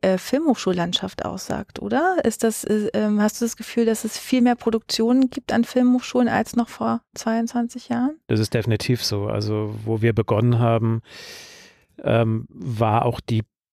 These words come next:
Speaker 2: die Zahl der Studierenden bei weitem nicht so hoch. Also, wir haben ja heut-, heute eine ganz andere, äh, Hochschullandschaft, übrigens auch mit deutlich mehr Talent. Also,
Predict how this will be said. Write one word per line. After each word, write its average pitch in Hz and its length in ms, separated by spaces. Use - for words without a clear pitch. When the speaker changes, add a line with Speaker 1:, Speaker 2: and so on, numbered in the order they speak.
Speaker 2:
die 120 340
Zahl 123 340
der 123 100
Studierenden 135 680
bei 123 160
weitem 127 280
nicht 131 120
so 127 220
hoch. 131 320
Also, 110 380
wir 110 100
haben 113 100
ja 110 140
heut-, 110 340
heute 117 260
eine 110 80
ganz 110 200
andere, 107 460
äh, 131 80
Hochschullandschaft, 117 1080
übrigens 120 320
auch 110 60
mit 113 220
deutlich 120 360
mehr 110 140
Talent. 110 460
Also, 110 260